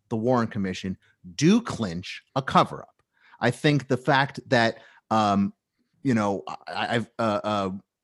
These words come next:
Warren Commission, uh, attorney Howard Willens, who I met a few years ago,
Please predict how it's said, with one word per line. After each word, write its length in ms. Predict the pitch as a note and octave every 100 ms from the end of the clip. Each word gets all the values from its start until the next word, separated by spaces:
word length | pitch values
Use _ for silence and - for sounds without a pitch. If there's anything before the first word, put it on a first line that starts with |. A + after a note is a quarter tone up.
| -
Warren 340 | A#2 C3+ C#3
Commission, 600 | C3+ C3 A#2+ C3 A#2 A2 -
uh, 220 | G#2 G2
attorney 680 | G#2 G2+ - A#2+ A2+ G2+ G2 - _ _
Howard 340 | - C3 A2+ G#2+
Willens, 760 | D#3 G#3+ C3+ G#2 G2+ G2 - -
who 140 | B2
I 60 | A2+
met 180 | A2+ A2
a 40 |
few 220 | G#2 A2
years 300 | A2 E3 A3+
ago, 440 | C3+ G2+ F#2 F#2+